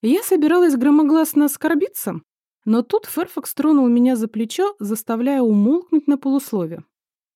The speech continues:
«С этим разберёмся позже. Восставшими кто-то управляет,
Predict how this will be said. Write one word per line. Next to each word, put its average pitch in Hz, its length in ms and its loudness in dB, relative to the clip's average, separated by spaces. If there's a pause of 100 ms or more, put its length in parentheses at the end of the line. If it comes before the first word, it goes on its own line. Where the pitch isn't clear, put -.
(260)
«С - 140 -8
этим 220 360 0
разберёмся 180 640 -4
позже. 160 500 -14 (840)
Восставшими 202 720 -2
кто-то 247 380 -4
управляет, 214 800 -8